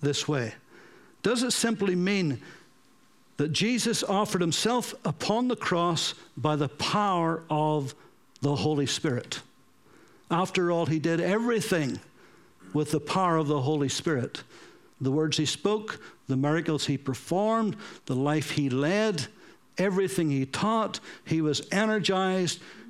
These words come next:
he was helped by the power of the Holy Spirit. So is that what it means? Well, it could be. In fact, there would be nothing wrong with saying that.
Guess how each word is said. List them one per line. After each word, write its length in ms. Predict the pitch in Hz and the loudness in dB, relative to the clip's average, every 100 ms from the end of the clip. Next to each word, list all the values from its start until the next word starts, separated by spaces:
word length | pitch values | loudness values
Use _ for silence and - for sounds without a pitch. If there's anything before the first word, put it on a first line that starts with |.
| - - - - - | -20 -20 -20 -20 -6
he 180 | 160 170 | 0 0
was 220 | 160 - - | 0 -2 -6
helped 640 | - - 220 214 220 - - - - - - - - | -4 0 2 0 -2 -6 -6 -18 -20 -20 -20 -14 -4
by 220 | 135 165 | 0 2
the 120 | 156 | 2
power 800 | - - - 220 196 175 175 147 - - | -2 -4 0 2 2 2 2 -2 -8 -4
of 200 | 160 165 | -2 0
the 120 | 165 | 0
Holy 320 | 147 160 160 147 | 0 0 0 0
Spirit. 520 | - 185 156 120 - - _ _ - - - - - - | -2 0 0 -2 -8 -20 _ _ -20 -20 -20 -20 -20 -6
So 180 | - 160 | -2 0
is 120 | 147 | 2
that 180 | 175 196 | 2 2
what 140 | 170 | 0
it 80 | 165 | 2
means? 500 | 170 190 135 156 - - | 2 2 0 -2 -6 -2
Well, 140 | 196 | -2
it 240 | - 214 - | 0 -2 0
could 240 | 175 139 | -2 0
be. 340 | 160 277 113 - - _ - - - - - | -2 -2 -4 -8 -20 _ -20 -20 -20 -20 -6
In 80 | 151 | -4
fact, 320 | 143 196 190 | 0 2 2
there 100 | 175 | 2
would 100 | 175 | 2
be 80 | 170 | 2
nothing 320 | 175 180 180 | 2 2 2
wrong 260 | 165 175 175 | 2 2 2
with 100 | 175 | 0
saying 380 | - 190 277 294 | 0 0 0 0
that. 360 | 196 107 - | 0 -2 -8